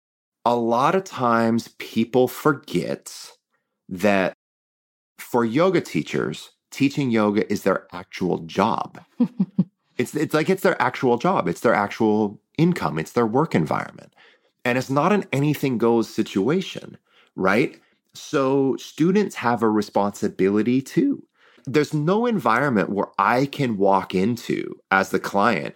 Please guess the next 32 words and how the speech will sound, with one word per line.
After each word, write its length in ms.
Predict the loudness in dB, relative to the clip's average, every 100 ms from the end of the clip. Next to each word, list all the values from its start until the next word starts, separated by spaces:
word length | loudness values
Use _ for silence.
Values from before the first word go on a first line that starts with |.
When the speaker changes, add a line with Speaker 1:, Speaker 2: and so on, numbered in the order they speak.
| -6
Speaker 1:
and 160 | -4
just, 220 | -2 -2 0
like, 320 | 0 -2 -4
do, 440 | 0 2 0 -4 -6
you 100 | 0
know, 140 | 0 0
whatever 840 | -6 -6 0 0 0 -2 0 2
I 140 | 2 -2
want 720 | -2 -2 -2 -6 -12 -18 -20 _ _ _ _ -2
and 460 | 0 0 0 -2
come 240 | -2 0 0
and 140 | 0
go 180 | 0 0
as 100 | 0
I 140 | -2
please. 460 | -4 -4 -2 -4 -6 _ _ _ _ -2
I 80 | 0
can't 240 | 0 -2
arrive 640 | -2 0 0 2 0 -2 -6 -4
at 260 | -2 -2 -2
my 720 | -2 0 0 0 -2 -4 -8 _ _ _ _ _ -2
appointment 840 | 0 0 -4 0 0 2 -4 -6
forty-five 600 | -6 0 0 2 0 0 -2
minutes 320 | -4 -6 -4
late 340 | -2 0 -2 -4
and 120 | -6
expect 420 | -4 -4 -4 0
them 180 | -2 -2
to 100 | -6
fit 260 | -2 -2
me 240 | -2 -4 -6
in. 300 | -2 -2